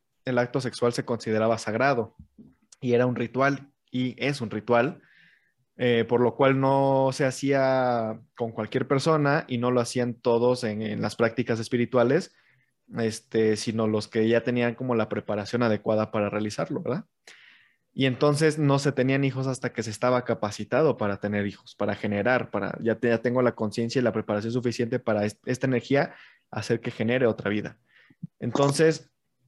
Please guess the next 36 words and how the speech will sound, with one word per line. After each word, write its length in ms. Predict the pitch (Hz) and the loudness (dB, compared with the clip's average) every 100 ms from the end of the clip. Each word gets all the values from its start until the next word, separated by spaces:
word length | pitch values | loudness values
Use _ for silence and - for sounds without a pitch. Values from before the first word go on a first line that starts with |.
| _ | _
"No 160 | - 151 | 0 4
nos 160 | 160 156 | 4 4
dejes 240 | 160 160 | 2 2
caer 180 | 156 156 | 2 2
en 80 | 151 | 0
tentación". 420 | 139 131 151 156 | 0 0 2 0
¿En 100 | 147 | 0
tentación 440 | 143 131 135 160 | -4 -4 -4 -2
de 140 | 160 151 | -2 -2
qué? 300 | 165 165 - _ _ _ _ _ _ _ _ _ _ _ _ _ | -2 -4 -6 _ _ _ _ _ _ _ _ _ _ _ _ _
Pues 120 | 131 | 0
ahora 120 | 139 143 | 2 2
sí 120 | 147 | 0
que, 120 | 151 | -2
perdón 300 | 139 123 135 | 0 -2 0
por 120 | 143 | 0
la 120 | 127 117 | 0 0
palabra, 440 | 123 135 143 151 | 2 4 2 0
pero 360 | 135 127 131 - _ _ - | 2 2 2 -2 _ _ -8
de 180 | 123 - | -6 -2
crear 260 | 127 135 | 0 2
a 80 | 135 | 2
lo 140 | 123 | -2
pendejo, 500 | 123 135 160 160 _ _ _ _ _ _ _ _ | -6 -8 -8 -10 _ _ _ _ _ _ _ _
¿verdad? 360 | 113 123 202 - _ _ - - - _ | -2 0 0 -2 _ _ -20 -20 -20 _
De 80 | 131 | 0
andar 240 | 131 143 | 2 2
creando 320 | 147 147 147 147 | 4 4 4 4
a 40 | |
lo 100 | 143 | 4
güey, 400 | 143 156 156 _ _ _ _ _ _ | 4 2 0 _ _ _ _ _ _
de 120 | 123 | -6
andar 180 | 123 139 | -2 0
haciendo 320 | 143 151 147 | 0 0 -2
cualquier 360 | 143 131 147 143 | -2 -2 -2 0
cosa 460 | 160 165 143 120 | 2 0 -2 -8